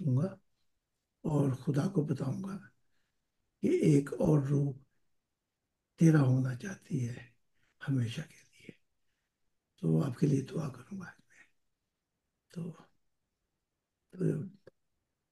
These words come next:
और कोई बात कहनी है या कुछ कहना है तो, अ,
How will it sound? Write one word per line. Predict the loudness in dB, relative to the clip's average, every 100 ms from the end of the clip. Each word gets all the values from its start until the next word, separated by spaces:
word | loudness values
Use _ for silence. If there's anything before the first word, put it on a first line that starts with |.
| _ _ _ _ _ 4
और | 6
कोई | 10 10
बात | 12 8 6 -4
कहनी | 2 8 10 12 12
है | 12
या | 10 6
कुछ | 4 0 -2 -4
कहना | 2 6 6
है | 6 2 -4 _ _ _ _ _ _ -2
तो, | 4 6 4
अ, | 2